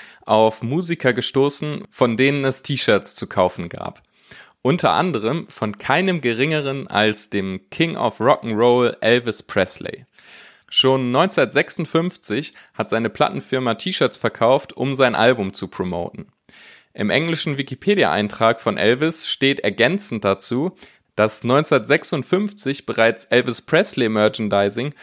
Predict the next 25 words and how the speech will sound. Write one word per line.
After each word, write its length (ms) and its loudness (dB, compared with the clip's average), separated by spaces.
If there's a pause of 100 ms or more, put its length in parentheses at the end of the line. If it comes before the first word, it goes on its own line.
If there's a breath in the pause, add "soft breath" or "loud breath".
(140)
für 280 -2
zweiundzwanzig 1040 0
Millionen 480 2
Dollar 260 6
verkauft 560 -8
wurde. 260 -10 (640 loud breath)
Ganz 240 2
schön 180 2
viel 240 2
Geld. 480 2 (160)
Und 160 0
so 160 2
lässt 300 2
sich 200 -6
auch 240 4
früh 320 -4
schon 260 -2
nachvollziehen, 760 -2 (240 loud breath)
dass 200 -4
Merchandising 800 2 (180 loud breath)
ein 180 -4
Riesending 800 0
wurde 240 0
im 160 -4
Musikgeschäft. 840 -8